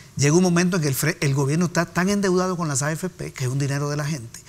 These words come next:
que le, se le dificulta pagar. Una reforma que enfrente eso está bien, pero también se po-, se pueden tomar medidas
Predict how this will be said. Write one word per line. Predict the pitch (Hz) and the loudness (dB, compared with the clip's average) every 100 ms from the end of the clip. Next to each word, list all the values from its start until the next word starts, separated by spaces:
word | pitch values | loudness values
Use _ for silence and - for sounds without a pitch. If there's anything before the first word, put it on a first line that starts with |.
| - - - | -20 -20 -8
que | 139 | -2
le, | 135 | 2
se | 139 139 | 4 4
le | |
dificulta | 139 131 135 165 151 - | 0 -2 -2 -2 -2 -6
pagar. | 110 101 | -8 -8
Una | 143 208 | 0 2
reforma | 214 202 208 202 | 2 2 0 0
que | 170 | 0
enfrente | 151 185 180 180 | 0 0 0 -2
eso | 180 | -2
está | 170 151 | -4 -4
bien, | 120 101 - - - - - - | -6 -12 -20 -20 -20 -18 -18 -4
pero | 139 143 | -2 0
también | 143 139 156 | 2 2 4
se | 175 | 2
po-, | 156 175 | 2 0
se | 175 143 | 0 -2
pueden | 151 147 151 | -2 -2 -2
tomar | 151 156 | -2 -2
medidas | 175 180 147 165 | -2 -2 -4 -8